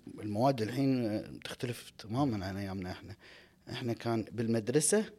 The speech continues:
بالمدرسة كان ال-، الحشيش والميروانة، يعني هذا اللي مقطط. بعدين صار الترامادول، يعني أول أيام الترامادول أول ما دش الكويت.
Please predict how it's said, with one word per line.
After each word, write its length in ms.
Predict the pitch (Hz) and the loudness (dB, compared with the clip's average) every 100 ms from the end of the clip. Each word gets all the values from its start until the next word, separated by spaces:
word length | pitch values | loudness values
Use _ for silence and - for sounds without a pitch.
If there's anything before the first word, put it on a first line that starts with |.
| - | -14
بالمدرسة 580 | - 107 107 104 117 101 | -6 -2 0 0 -4 -6
كان 300 | 90 101 104 | -6 -4 -2
ال-، 220 | 101 95 | -2 -4
الحشيش 640 | 69 67 - 101 92 127 - | -4 -8 -8 -4 -2 -2 -4
والميروانة، 580 | 104 95 85 82 67 71 - _ _ - _ - | -4 -4 -4 -4 -6 -12 -16 _ _ -20 _ -10
يعني 240 | 92 95 | -4 -2
هذا 240 | 95 113 107 | 0 0 0
اللي 120 | 101 | -2
مقطط. 460 | 101 98 - - - - - - - _ - | -2 -4 -8 -14 -20 -20 -20 -20 -20 _ 0
بعدين 380 | 113 104 139 147 | 4 4 4 4
صار 280 | - 127 117 | 4 2 0
الترامادول، 600 | 104 107 107 98 87 87 - - _ _ _ _ _ _ - | -2 -2 0 -2 -4 -6 -12 -20 _ _ _ _ _ _ -14
يعني 240 | 87 92 - | -10 -8 -4
أول 260 | 104 104 | 0 0
أيام 260 | 95 98 98 | 0 -4 -4
الترامادول 560 | 92 - 101 95 95 | -8 -6 -6 0 0
أول 240 | 87 95 95 | 0 -2 -4
ما 120 | 82 | -6
دش 260 | 85 87 - | -8 -8 -8
الكويت. 320 | - - | -12 -14